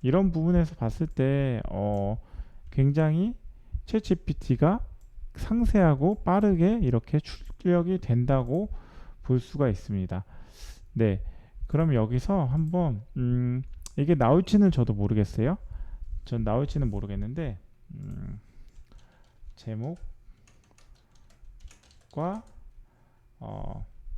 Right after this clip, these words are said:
내용이 모두 추출이 가능한 파이썬 코드를 짜줘 해서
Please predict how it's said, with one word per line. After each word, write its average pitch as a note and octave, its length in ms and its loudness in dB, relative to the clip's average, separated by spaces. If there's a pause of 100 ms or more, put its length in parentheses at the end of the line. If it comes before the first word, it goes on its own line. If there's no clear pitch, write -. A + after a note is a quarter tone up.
(960)
내용이 B2+ 640 -4 (1700)
모두 C#3 400 -6 (180)
추출이 F3+ 640 -8 (280)
가능한 C3+ 540 -6 (340)
파이썬 D#3+ 640 -6 (460)
코드를 D#3 560 -4 (400)
짜줘 D#3 340 -4 (840)
해서 G#3+ 340 -2